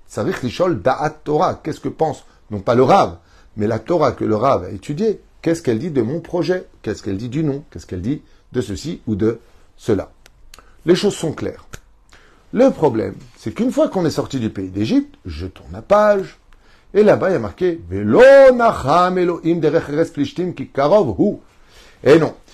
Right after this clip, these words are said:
le Créateur du monde n'a pas pu nous emmener directement sur la terre d'Israël. Pourquoi ? Parce que là-bas, le Midrash nous dit qu'il y avait, comme le précise Rachi, les quatre-vingt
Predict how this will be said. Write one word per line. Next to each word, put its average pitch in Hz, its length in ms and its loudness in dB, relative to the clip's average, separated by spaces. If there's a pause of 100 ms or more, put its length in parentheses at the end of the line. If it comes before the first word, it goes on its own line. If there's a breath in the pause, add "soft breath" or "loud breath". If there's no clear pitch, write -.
(200 soft breath)
le 104 120 -2
Créateur 170 400 2
du 139 80 -4
monde 160 220 -2
n'a 131 100 0
pas - 140 -4
pu 156 120 -10
nous 139 160 -4
emmener 143 200 -2
directement 147 540 0
sur 139 140 -6
la 104 140 -4
terre 151 180 -2
d'Israël. 151 640 0 (380 soft breath)
Pourquoi ? 226 340 2
Parce 175 140 -2
que 226 100 -6
là-bas, 262 340 2
le 240 100 -2
Midrash 220 440 0
nous 214 80 -4
dit 220 240 -2
qu'il 165 160 -6
y 143 60 0
avait, 196 340 4
comme 117 160 -6
le 101 80 -6
précise 139 320 -12
Rachi, 233 340 0
les 226 120 0
quatre-vingt 214 680 -2